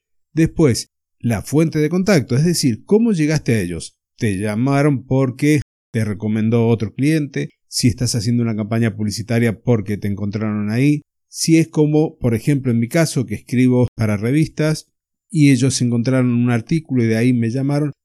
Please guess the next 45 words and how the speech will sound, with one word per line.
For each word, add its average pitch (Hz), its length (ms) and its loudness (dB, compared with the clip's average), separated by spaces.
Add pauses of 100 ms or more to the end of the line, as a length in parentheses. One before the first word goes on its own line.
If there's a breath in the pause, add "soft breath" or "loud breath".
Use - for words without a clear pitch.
(120)
toda 156 260 0
esta - 140 -6
información 127 600 -4
es 135 240 -4
importantísima, 156 960 -4 (260)
porque 113 220 -8
si - 140 -2
después 143 380 0
haces 139 320 -4
una 139 180 -2
campaña, 135 600 -2
por 107 140 -6
ejemplo, 123 380 -4
de 107 80 0
publicidad 117 520 -2
en 110 140 -4
Facebook, 107 500 0
en 104 160 -4
Instagram, 98 500 -4 (220)
o 123 120 0
estás 123 220 -4
compartiendo 127 460 0
información 120 600 0
a 104 100 -4
través 113 280 0
de 120 60 0
alguno 123 240 0
de 123 60 0
los 120 100 0
canales 123 300 -2
como 107 440 -4
hago 113 260 0
yo 113 120 -2
en 110 140 -2
Telegram 131 580 0
o 95 140 -12
aquí 104 220 -6
el 120 120 -2
podcast, 135 480 -6 (380)
podés 156 340 4
luego 160 560 2
optimizar 143 840 0
con 127 140 -2
esa 165 160 -2
información 160 600 -4